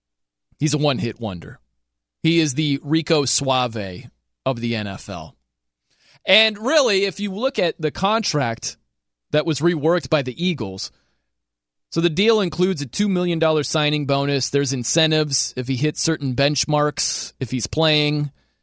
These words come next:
which he won't be. And there's a mutual option for twenty nineteen.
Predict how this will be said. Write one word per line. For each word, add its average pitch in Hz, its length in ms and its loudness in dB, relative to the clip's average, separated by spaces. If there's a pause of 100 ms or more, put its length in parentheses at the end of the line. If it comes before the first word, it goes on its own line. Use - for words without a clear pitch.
(160)
which 113 100 -10
he 120 80 -4
won't 135 340 -2
be. 139 320 -2 (1400)
And 160 140 2
there's 160 160 2
a 156 60 2
mutual 160 480 2
option 127 680 -2 (360)
for 139 120 -2
twenty 143 260 0
nineteen. 104 640 -4